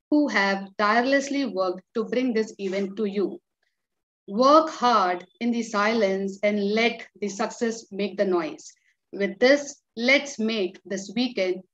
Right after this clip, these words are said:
the sixth National Moot Court Competition of Symbiosis Law School, Hyderabad, a resounding success.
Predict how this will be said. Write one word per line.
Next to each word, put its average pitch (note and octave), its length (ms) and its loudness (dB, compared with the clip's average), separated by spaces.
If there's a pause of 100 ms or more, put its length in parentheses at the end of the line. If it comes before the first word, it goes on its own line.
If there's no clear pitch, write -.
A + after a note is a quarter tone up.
the G3 80 -4
sixth C#4+ 360 -4
National A3 580 -2
Moot F#3+ 200 -4
Court F3+ 160 -8
Competition G#3 760 -4 (220)
of G3 140 -8
Symbiosis B3+ 540 -2
Law G3+ 120 4
School, F#3 240 -2
Hyderabad, F#3 560 0 (280)
a A3 80 4
resounding A3+ 800 2
success. - 600 -8